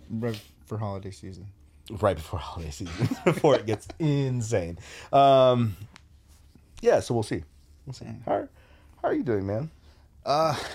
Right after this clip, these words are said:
Speaker 1: I'm good, Phil. I feel like I'm, I feel like, uh, I was getting, I was feeling like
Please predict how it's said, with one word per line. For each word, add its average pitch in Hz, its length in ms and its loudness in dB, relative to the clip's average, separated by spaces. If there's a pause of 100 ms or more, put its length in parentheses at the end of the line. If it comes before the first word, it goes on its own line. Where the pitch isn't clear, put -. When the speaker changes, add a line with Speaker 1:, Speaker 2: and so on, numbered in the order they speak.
Speaker 1:
I'm 147 200 -4
good, 160 400 -2
Phil. 151 380 -6
I 135 80 -8
feel 139 120 -6
like 135 160 -6
I'm, 113 320 -6 (140)
I 113 60 -14
feel 117 120 -8
like, 110 160 -10
uh, 90 380 -10 (1200)
I 113 40 -10
was 113 100 -6
getting, 127 240 -6
I 117 40 -4
was 117 100 -8
feeling 143 240 -4
like 101 180 -8